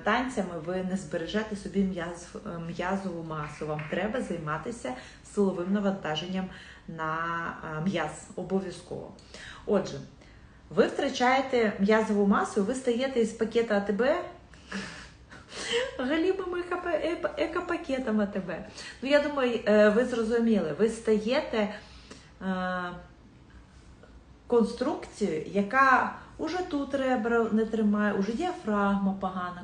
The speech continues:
качає, уже у нас плечики, боляче спати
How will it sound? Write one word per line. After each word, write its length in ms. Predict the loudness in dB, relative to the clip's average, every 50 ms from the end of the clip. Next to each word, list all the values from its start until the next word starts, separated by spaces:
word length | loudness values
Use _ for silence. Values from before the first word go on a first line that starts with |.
| -10
качає, 840 | -10 -10 -8 -10 -10 -10 -8 -8 -8 -8 -6 -6 -6 -8 -8 -10 -10 -12 -14 -16 -16 -16 -16 -16 -18 -18 -8 -4
уже 320 | -2 0 2 6 6 6
у 120 | 6 6 4
нас 280 | 4 2 2 2 -2 -4 -4 -4 -2 0
плечики, 640 | 2 4 6 6 6 6 4 2 0 0 0 0 0 0 -4 -8 -6 2
боляче 380 | 4 6 6 6 4 0 0 -4
спати 720 | -6 -6 -10 -2 0 2 2 4 2 0 -2 -4 -6